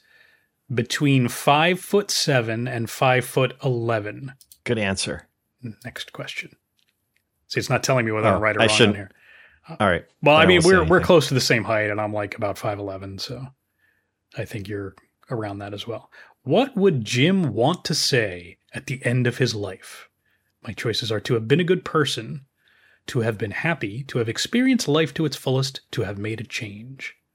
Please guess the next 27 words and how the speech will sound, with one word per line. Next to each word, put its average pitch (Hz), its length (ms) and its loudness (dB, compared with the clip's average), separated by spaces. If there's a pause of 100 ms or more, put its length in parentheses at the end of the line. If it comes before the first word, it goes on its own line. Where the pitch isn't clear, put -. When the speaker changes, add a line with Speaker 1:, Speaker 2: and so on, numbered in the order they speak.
(680)
Speaker 1:
I'm - 120 -8
gonna 175 140 -4
say 147 300 0
to 135 160 -4
have 104 200 -4
been 160 360 -2
a 135 60 -2
good 120 380 -2
person. 156 600 -6 (800)
You 131 100 -8
seem 127 260 -6
to 110 80 -6
want 98 180 -8
to 90 40 -12
be 92 120 -10
good. 117 360 -6 (1400)
Next 139 220 -6
question. - 460 -8 (340)
What 110 180 0
is 127 120 4
Jim's 113 340 -2
relationship 135 580 -2
status? 98 320 -6
I 110 120 -4
know 170 120 2
this 180 160 2
one. 120 160 -2